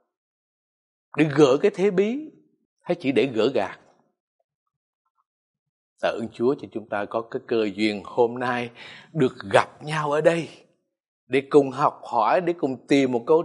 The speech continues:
trả lời cho một câu hỏi là muốn gặp Chúa hay là muốn chầu trời. Tùy vào hoàn cảnh,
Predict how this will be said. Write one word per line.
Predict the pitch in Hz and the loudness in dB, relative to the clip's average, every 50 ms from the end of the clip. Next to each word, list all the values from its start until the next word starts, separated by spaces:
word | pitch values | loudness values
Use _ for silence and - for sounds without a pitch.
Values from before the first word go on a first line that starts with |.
| 165 | 0
trả | 131 104 117 | -4 -4 -2
lời | 131 127 117 110 104 98 98 - | 0 0 0 0 0 0 -2 -4
cho | 131 | -6
một | 123 110 - - | -6 -6 -8 -4
câu | - 123 120 | -2 -2 -2
hỏi | - - - 82 87 107 | -2 -4 -8 -6 -6 -6
là | 110 98 85 - - - - - - - _ _ _ _ | -6 -6 -8 -8 -12 -20 -20 -20 -20 -20 _ _ _ _
muốn | - 117 110 117 135 151 165 180 196 220 226 220 180 127 | -14 -10 -2 0 2 4 4 2 0 -2 -6 -6 -6 -6
gặp | 87 76 - - - _ _ - | -8 -8 -8 -12 -20 _ _ -8
Chúa | 127 131 151 165 180 202 220 220 - - _ _ _ _ _ _ _ _ _ _ _ _ _ _ _ _ _ _ _ _ _ _ _ - | -4 0 0 2 2 0 0 -4 -8 -16 _ _ _ _ _ _ _ _ _ _ _ _ _ _ _ _ _ _ _ _ _ _ _ -14
hay | - 95 | -10 -8
là | 98 98 92 | -6 -6 -6
muốn | 98 104 110 117 113 | -4 -6 -6 -6 -6
chầu | - - 78 76 - | -8 -8 -8 -8 -6
trời. | - 82 76 71 - - _ _ _ _ _ _ _ _ _ _ _ _ _ _ _ _ _ _ _ _ _ _ _ _ _ _ _ _ _ - - - _ _ - | -6 -6 -6 -6 -10 -18 _ _ _ _ _ _ _ _ _ _ _ _ _ _ _ _ _ _ _ _ _ _ _ _ _ _ _ _ _ -20 -20 -20 _ _ 0
Tùy | 135 131 131 | 2 4 4
vào | 123 131 127 | 4 4 2
hoàn | 113 110 127 131 120 117 113 - | 2 0 0 0 0 -2 -4 -2
cảnh, | 110 104 110 143 190 | -2 -2 -2 -2 -6